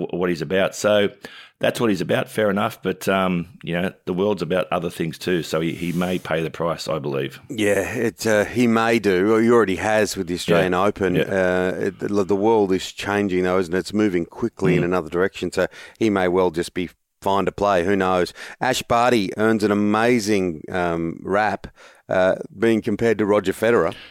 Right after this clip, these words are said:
Speaker 1: Jeez, I wish I was compared to Roger Federer. I loved his backhand. Um, but they're comparing sort of her ease around the court and ability to you know, um, control the other players by her backhand slice and the forehand.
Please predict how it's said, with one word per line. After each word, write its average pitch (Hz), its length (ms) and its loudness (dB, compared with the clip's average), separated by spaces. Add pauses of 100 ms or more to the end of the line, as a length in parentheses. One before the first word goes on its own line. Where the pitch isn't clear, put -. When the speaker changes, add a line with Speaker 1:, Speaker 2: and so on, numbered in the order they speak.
Speaker 1:
Jeez, 80 220 -2
I 80 40 2
wish 80 180 0
I 80 60 2
was 80 140 2
compared 78 300 -2
to 73 80 0
Roger 73 220 -2
Federer. 78 360 -2
I 78 60 2
loved 78 240 0
his 73 100 -2
backhand. 78 580 -4
Um, 78 340 -2 (340)
but 92 120 2
they're 104 100 0
comparing 123 640 0
sort 98 220 -2
of 87 80 -4
her 95 240 2
ease 95 280 2
around 87 260 2
the 78 60 -2
court 90 440 0
and 80 80 -4
ability 82 400 0
to 82 440 0 (560)
you 82 100 -8
know, 80 300 0
um, 76 340 -2 (120)
control 98 460 0
the 76 100 -4 (140)
other 78 180 -4
players 87 460 -2
by 80 200 -2
her 78 100 -2
backhand 76 360 -4
slice 76 360 -4
and 78 80 -6
the 73 60 -6
forehand. 80 520 -4